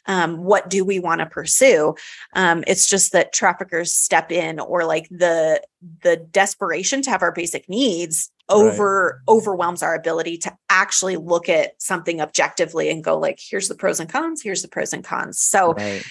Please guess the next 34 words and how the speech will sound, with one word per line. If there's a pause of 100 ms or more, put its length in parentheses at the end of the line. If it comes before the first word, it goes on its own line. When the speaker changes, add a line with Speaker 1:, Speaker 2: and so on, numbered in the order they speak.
(300)
Speaker 1:
um, (680)
during
my
trafficking,
and
this
is
what
we've
heard
from
a
lot
of
survivors
in
our
research
and
just
in
peer
support
groups
that
I've, (200)
um,
been
a
part
of
over
the
years,